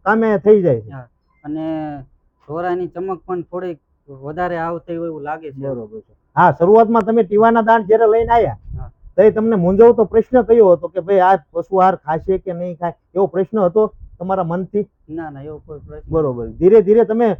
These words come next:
Speaker 1: તો આ પશુ આહાર કઈ રીતે પશુમાં સેટ કર્યું?
Speaker 2: પશુ આ થોડું, થોડું, થોડું ચાલુ કર્યું. એક વાટકો, બે વાટકા, પછી હવળે હવળે એના પચાસ ટકા ઉપર લઈ ગયો હું.
Speaker 1: બરોબર.
Speaker 2: અને બીજું બધું સાઈડમાં ઓછું કરી નાખ્યું.
Speaker 1: એટલે અત્યારે ખર્ચામાં, અ, અ, જે તમે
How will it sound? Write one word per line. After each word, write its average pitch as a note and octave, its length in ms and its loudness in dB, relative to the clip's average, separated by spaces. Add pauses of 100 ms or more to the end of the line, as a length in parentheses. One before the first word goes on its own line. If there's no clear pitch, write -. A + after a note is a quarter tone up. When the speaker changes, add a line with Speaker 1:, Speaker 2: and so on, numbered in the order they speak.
(140)
Speaker 1:
તો G#3+ 260 0
આ A3 120 0
પશુ G#3+ 280 -4
આહાર A#3+ 140 4
કઈ B3+ 200 0
રીતે A3+ 220 -8
પશુમાં G3+ 380 -10
સેટ E3 280 -6
કર્યું? D3 200 -14 (600)
Speaker 2:
પશુ F3 240 -14
આ F#3 460 -4
થોડું, G3+ 320 -12
થોડું, G3+ 280 -14
થોડું F#3+ 260 -16
ચાલુ G3 260 -12
કર્યું. F#3 380 -16 (400)
એક F#3 200 -14
વાટકો, F3 360 -8
બે F3 140 -8
વાટકા, E3+ 400 -8
પછી D#3+ 260 -14
હવળે E3+ 240 -4
હવળે F3 260 -4 (540)
એના E3 140 0
પચાસ E3+ 380 -6
ટકા F3 220 -8
ઉપર E3+ 240 -4
લઈ E3+ 220 -2
ગયો D3+ 180 -8
હું. B2+ 220 -14 (260)
Speaker 1:
બરોબર. C3+ 240 2
Speaker 2:
અને D3 80 -8
બીજું F3 260 -2
બધું E3+ 260 -4
સાઈડમાં E3+ 400 -4
ઓછું F3+ 360 -10
કરી C#3+ 100 -12
નાખ્યું. B2 340 -14
Speaker 1:
એટલે D3 80 -6
અત્યારે G#3+ 400 -2 (300)
ખર્ચામાં, G#3+ 720 -2
અ, F3+ 420 -4 (120)
અ, D#3+ 160 -8
જે E3+ 220 -2
તમે G#3+ 360 -6